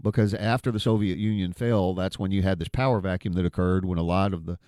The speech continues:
Russian mafia and the former K G B and people started operating in their world at a higher level, which they still are. But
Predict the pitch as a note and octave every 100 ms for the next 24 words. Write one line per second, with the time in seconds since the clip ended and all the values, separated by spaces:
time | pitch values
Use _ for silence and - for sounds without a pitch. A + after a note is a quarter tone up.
0 | _ - G2+ G#2+ G2 G2 F#2 G2+ G2 G2
1 | E2+ E2+ - G2+ G2+ G#2 F#2 F2+ F2 E2+
2 | G#2 F2+ F2+ F2+ E2+ E2 F#2 F#2+ F2+ F2
3 | E2+ _ - - - - G2 D#2+ B2 B2+
4 | G#2 F#2 E2 F#2+ F#2 F#2 F2+ F#2 E2 F#2+
5 | D#2+ F2 G#2+ A#2+ D#2 - - A2+ A#2 -
6 | A#2 A#2 - D3+ G2+ - G2+ D2 - _
7 | _ _ _ G#2 G#2+ G2+